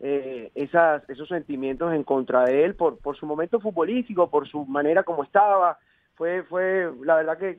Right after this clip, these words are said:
que, que fue muy fuerte poderse aguantar todo este, todo este tema, eh, mucho tiempo. Entonces, eh, cuando él me, ya después, a una semana,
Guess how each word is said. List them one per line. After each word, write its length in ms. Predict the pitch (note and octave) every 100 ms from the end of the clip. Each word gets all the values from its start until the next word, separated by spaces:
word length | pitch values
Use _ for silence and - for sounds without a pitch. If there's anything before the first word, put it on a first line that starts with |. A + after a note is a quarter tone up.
| _
que, 280 | D#3 C#3+ A#2+ _
que 100 | D3
fue 160 | D#3+ E3+
muy 160 | F#3
fuerte 500 | - G3 F#3+ F#3+ F3 _ _ _
poderse 260 | C#3+ C#3+ F3+
aguantar 400 | E3+ D3+ D3+ D3
todo 220 | E3 E3
este, 360 | E3 E3+ D3+ C3
todo 180 | C#3+ D3
este 140 | E3+
tema, 340 | E3 D#3+ E3 - -
eh, 240 | C3+ B2+ G#2+ - - - _ _
mucho 380 | C#3 D3+ D#3 D#3+
tiempo. 360 | E3 D3 B2 A2+
Entonces, 400 | B2+ D#3+ F#3+ - - - _ -
eh, 260 | D#3 D3+ D#3
cuando 340 | D#3+ D#3+ D#3
él 140 | E3+
me, 260 | G3 G3 F#3+ _ D3+
ya 160 | E3
después, 380 | F3+ F#3 F#3 F3+ - _ _
a 80 | D#3
una 220 | D#3+ F3+
semana, 480 | F3 F3+ E3 E3+ F#3+